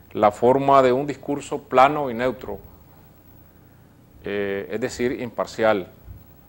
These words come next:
en que, en el que no compromete su punto de vista y nos ofrecerá toda la información disponible, certificando como verdadera aquella sobre la cual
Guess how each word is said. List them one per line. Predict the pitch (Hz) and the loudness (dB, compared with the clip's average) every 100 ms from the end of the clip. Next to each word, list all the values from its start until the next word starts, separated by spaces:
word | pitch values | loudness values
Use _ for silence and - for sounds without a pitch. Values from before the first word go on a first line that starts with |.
| - - _ _ _ | -20 -20 _ _ _
en | - 117 113 | -6 -4 -4
que, | 120 - | -12 -8
en | 123 | -6
el | 120 - | -6 -6
que | 117 | -6
no | 113 147 175 | 4 6 6
compromete | 123 104 104 127 147 - 104 98 95 | 2 -4 -2 0 0 0 0 0 -6
su | 110 90 | -12 -8
punto | 120 127 123 110 | -8 -8 -4 -2
de | 104 | 0
vista | 135 - - 90 - - _ _ - - - - - | -2 -4 -6 -8 -8 -20 _ _ -20 -20 -20 -20 -8
y | 120 | -2
nos | 127 | 0
ofrecerá | 127 127 120 127 120 139 160 127 - - | 0 -2 -2 2 6 8 8 4 -6 0
toda | 135 151 143 117 110 | 6 10 10 8 4
la | 107 | -2
información | 110 - 117 110 104 127 135 143 120 - | -6 -4 -4 -4 -4 0 0 0 -8 -10
disponible, | 117 - 143 131 110 98 123 - - - - - - - _ _ - | -10 0 2 4 2 2 -2 -6 -18 -18 -20 -20 -20 -20 _ _ -14
certificando | - 123 - 113 117 127 139 151 131 110 | -4 -4 -4 -12 -4 4 6 6 2 0
como | 123 113 110 | -4 -4 -2
verdadera | 107 107 113 135 127 110 107 - - - - - - - | 0 0 4 4 6 4 0 -8 -20 -20 -20 -20 -20 -4
aquella | 110 110 123 131 139 | -2 0 4 6 6
sobre | 147 135 127 | 6 4 4
la | 117 | 2
cual | - 123 123 123 127 | 4 6 8 6 2